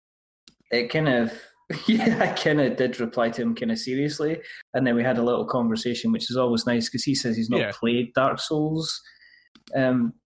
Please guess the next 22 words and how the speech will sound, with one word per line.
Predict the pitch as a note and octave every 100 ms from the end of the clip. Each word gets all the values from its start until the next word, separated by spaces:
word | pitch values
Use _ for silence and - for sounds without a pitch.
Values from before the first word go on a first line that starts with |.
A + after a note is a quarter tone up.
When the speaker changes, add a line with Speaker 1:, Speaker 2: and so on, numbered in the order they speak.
| -
Speaker 1:
not | B2+ -
played | C3+
Dark | C#3+ D3
Souls. | D3 C3+
Let | E3
me | F3
just | F#3+ -
find | E3 D3
it. |
Let | D#3
me | E3
just | E3 D3+
find | F3 D#3+
it. | A2+ - - - - -
It | D3+ C#3
was, | D3+ D#3 D3 C#3 - -
um, | C3+ C3 C3+ C3 A#2+ A#2 _ _ -
Ku-, | - G#3+ G#3 G#3 G#3 F#3+ D3+ C3+ -
<clears throat> | A3+ G3 C#3+ A2+ - _ -
Speaker 2:
Ko | B2+
Kagura? | A#2 B2 C#3 C#3+ C#3+
Speaker 1:
Ko-, | C#3+